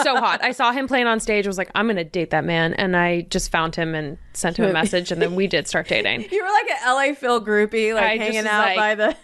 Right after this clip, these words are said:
Speaker 2: <laughs>
Speaker 1: I was like,
Speaker 2: stage door.
Speaker 1: "Yeah, I'm definitely gonna make out with him."
Speaker 2: <laughs>
Speaker 1: And that happened, and then we dated for a while. It was bad timing, but I didn't know that. He was, like, getting out of divorce.
Speaker 2: Oh.
Speaker 1: There were just things that I didn't really understand.
Speaker 2: Yeah.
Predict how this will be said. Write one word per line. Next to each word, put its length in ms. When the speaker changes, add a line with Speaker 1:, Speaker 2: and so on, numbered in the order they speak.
Speaker 2:
<laughs> 120
Speaker 1:
I 140
was 120
like, 200
Speaker 2:
stage 400
door. 380
Speaker 1:
"Yeah, 340
I'm 240
definitely 260
gonna 140
make 160
out 120
with 120
him." 100
Speaker 2:
<laughs> 280
Speaker 1:
And 580
that 300
happened, 500
and 120
then 80
we 100
dated 340
for 140
a 60
while. 480
It 80
was 120
bad 380
timing, 500
but 120
I 80
didn't 240
know 180
that. 400
He 80
was, 120
like, 120
getting 200
out 140
of 60
divorce. 520
Speaker 2:
Oh. 100
Speaker 1:
There 120
were 80
just 180
things 200
that 100
I 60
didn't 360
really 360
understand. 720
Speaker 2:
Yeah. 120